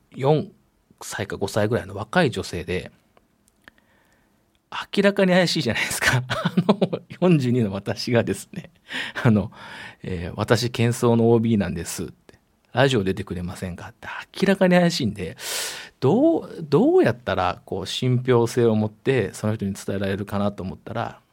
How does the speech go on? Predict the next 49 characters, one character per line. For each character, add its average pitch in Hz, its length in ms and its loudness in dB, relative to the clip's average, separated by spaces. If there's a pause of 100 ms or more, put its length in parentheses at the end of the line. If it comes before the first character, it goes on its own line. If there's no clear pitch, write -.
(120)
あ、 113 200 -8
や 175 80 -2
っ 190 60 -10
ぱ 131 100 -8
こ 113 160 -6
う、 - 20 -6
な 127 120 -2
ん 127 40 -6
か、 73 160 -10 (420)
自 - 160 -2
分 196 220 6
が 185 260 2 (540)
同 131 180 4
窓 175 220 2
会 185 120 2
の 180 100 2
役 139 400 0
員 180 100 4
だ 101 100 0
っ - 40 -8
て、 - 220 -14
こ - 380 -12
う、 - 60 -20 (800)
え 90 500 -8
ー、 - 40 -14
証 160 200 2
明 180 120 4
で 151 100 0
き 147 100 -2
る、 101 160 -2 (520)
こ - 220 -6
う、 92 40 -4
も 120 160 2
の 226 120 6
が 240 120 6
な 240 120 6
い 220 100 6
と、 127 440 2 (300)
こ 131 520 -6 (140)
う、 170 60 -4
こ 190 100 0
れ 220 100 4
は 233 180 6
無 135 380 4
理 240 80 8
だ 135 100 8
な 101 120 2
っ - 20 -18
て、 - 340 -12